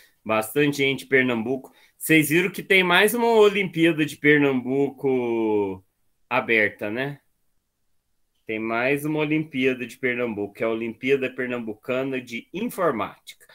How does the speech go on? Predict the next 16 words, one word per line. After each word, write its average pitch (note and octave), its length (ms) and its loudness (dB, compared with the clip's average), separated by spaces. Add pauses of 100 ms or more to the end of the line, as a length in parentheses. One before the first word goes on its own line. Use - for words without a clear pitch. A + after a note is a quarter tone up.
(320)
que - 140 -6
é A3 240 6
matemática C#3+ 1400 -2
com B2 220 -10
outro A#2+ 260 -8
nome, E2 340 -14 (1040)
tá? G2+ 260 -8 (760)
Essa C3 320 0
Olimpíada B2 520 -4
de G#2+ 60 -6
Informática A#2 720 -4
é D#3+ 40 2
a - 20 -2
Olimpíada D3 500 -6
de A#2+ 280 0
Matemática. G#2+ 840 -8